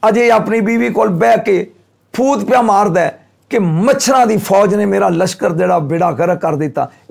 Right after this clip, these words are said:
ਇੰਨੀ ਦੇਰ ਨੂੰ ਉਹ ਲੰਗੜਾ ਮੱਛਰ ਆ ਕੇ ਇਹਦੀ ਲੱਤ ਤੇ ਬਹਿ ਗਿਆ, ਰਾਨ ਤੇ। ਇਹ ਕਹਿੰਦਾ, "ਇਹਦੇ ਵਰਗਾ ਸੀ।" ਅਜੇ ਇਹਨੇ ਵਰਗਾ ਦਾ ਲਫ਼ਜ਼ ਬੋਲਿਆ ਤੇ ਉਹ ਮੱਛਰ ਇਹਦੇ ਨੱਕ ਥਾਣੀ ਇਹਦੇ ਦਿਮਾਗ 'ਚ ਚਲਾ ਗਿਆ। ਉਹਨੇ ਇਹਦਾ ਮਗਜ਼ ਖਾਣਾ ਸ਼ੁਰੂ ਕਰ ਦਿੱਤਾ।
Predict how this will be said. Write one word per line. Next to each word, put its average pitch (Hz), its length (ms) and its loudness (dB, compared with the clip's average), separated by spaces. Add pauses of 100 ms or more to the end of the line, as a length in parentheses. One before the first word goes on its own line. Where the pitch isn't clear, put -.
ਇੰਨੀ 214 280 2
ਦੇਰ 196 240 2
ਨੂੰ 202 100 -2
ਉਹ 190 80 0
ਲੰਗੜਾ 190 360 0
ਮੱਛਰ 185 340 -2
ਆ 170 160 2
ਕੇ 147 120 -6
ਇਹਦੀ 175 140 -2
ਲੱਤ 170 300 -2
ਤੇ 190 120 -2
ਬਹਿ 165 200 0
ਗਿਆ, 165 160 -2
ਰਾਨ 156 320 -2
ਤੇ। 131 200 -8 (280)
ਇਹ 254 120 0
ਕਹਿੰਦਾ, 247 320 0
"ਇਹਦੇ 311 360 2
ਵਰਗਾ 220 360 4
ਸੀ।" 139 220 -6 (640)
ਅਜੇ 208 140 0
ਇਹਨੇ 220 160 0
ਵਰਗਾ 180 380 0
ਦਾ 196 120 0
ਲਫ਼ਜ਼ 185 280 0
ਬੋਲਿਆ 175 480 0 (540)
ਤੇ 208 80 0
ਉਹ 208 260 2
ਮੱਛਰ 214 460 0 (100)
ਇਹਦੇ 202 220 2
ਨੱਕ 202 400 0
ਥਾਣੀ 180 380 -2 (340)
ਇਹਦੇ 185 180 2
ਦਿਮਾਗ 190 460 0
'ਚ 190 100 -2
ਚਲਾ 147 300 -2
ਗਿਆ। 120 200 -10 (340)
ਉਹਨੇ 233 340 0
ਇਹਦਾ 214 180 2
ਮਗਜ਼ 208 540 2
ਖਾਣਾ 202 340 -2
ਸ਼ੁਰੂ 185 300 -4
ਕਰ 165 160 -2
ਦਿੱਤਾ। 135 400 -8